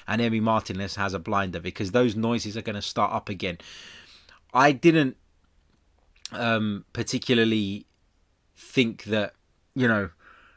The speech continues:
Bernd Leno even played well in midweek against Molde. I think he was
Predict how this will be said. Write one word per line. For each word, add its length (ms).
Bernd 220
Leno 180
even 240
played 240
well 200
in 100
midweek 400
against 280
Molde. 280
I 140
think 260
he 100
was 320